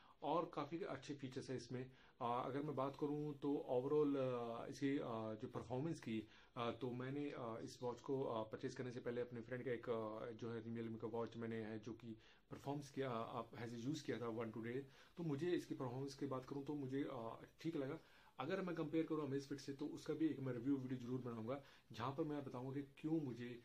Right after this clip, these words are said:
अ, Realme Amazfit से better नहीं लगा है, नहीं लगा। मैं बता, आप please ध्यान से सुनिए क्यों नहीं लगा है, उसके काफ़ी सारे reasons हैं।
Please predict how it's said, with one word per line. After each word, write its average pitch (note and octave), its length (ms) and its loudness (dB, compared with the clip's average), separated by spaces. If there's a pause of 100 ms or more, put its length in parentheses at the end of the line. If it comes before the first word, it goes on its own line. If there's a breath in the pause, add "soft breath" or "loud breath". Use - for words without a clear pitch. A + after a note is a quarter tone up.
(260 loud breath)
अ, A#2 120 -4
Realme C3+ 720 0
Amazfit C3+ 360 0
से B2 300 -6 (300 loud breath)
better B2+ 300 -2
नहीं B2+ 460 0
लगा - 220 -4
है, - 120 -16 (1080)
नहीं C3 260 2
लगा। A2+ 200 2
मैं A2+ 180 -4
बता, A2+ 140 -4
आप A#2 380 -4
please B2+ 300 -4
ध्यान A#2 220 -6
से B2 80 -12
सुनिए C3 160 -2 (200)
क्यों E3 140 8
नहीं C#3 160 2
लगा A#2+ 160 0
है, C3+ 140 -6 (300 loud breath)
उसके D3 260 0
काफ़ी A2+ 400 -4
सारे C3 200 -4
reasons A2+ 380 -2
हैं। C#3+ 140 -8